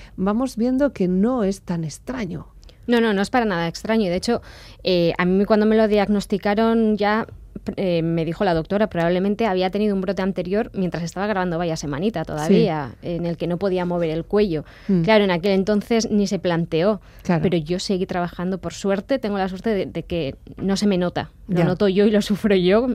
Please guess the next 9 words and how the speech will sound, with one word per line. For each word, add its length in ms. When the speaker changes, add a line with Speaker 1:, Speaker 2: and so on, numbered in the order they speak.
Speaker 2:
pero, 360
pero 160
puedo 200
seguir 440
trabajando. 680
Otras 240
personas 600
no. 180
Speaker 1:
Ya, 260